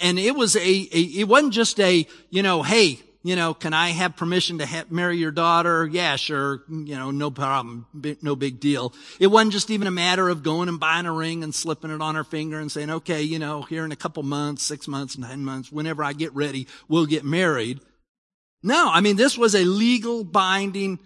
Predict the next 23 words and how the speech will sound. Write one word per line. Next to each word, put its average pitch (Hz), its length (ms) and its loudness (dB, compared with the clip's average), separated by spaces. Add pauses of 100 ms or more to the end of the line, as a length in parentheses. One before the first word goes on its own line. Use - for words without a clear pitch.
(240)
relationship, 185 1080 4 (320)
and 185 160 2
to 180 80 4
break 214 580 6
it, 175 400 -2 (580)
you 190 120 -2
actually 190 340 2
would 180 140 2
have 160 80 -8
had 175 300 -2
to 175 100 -6
get 160 320 0
a 165 140 0
divorce. 233 840 -4 (500)
I 151 60 -6
mean, 202 180 4
you, 208 140 -2
it, 190 300 0
it 208 80 2
was 214 180 2
a 190 80 2
legal 226 520 2
thing. 175 680 -2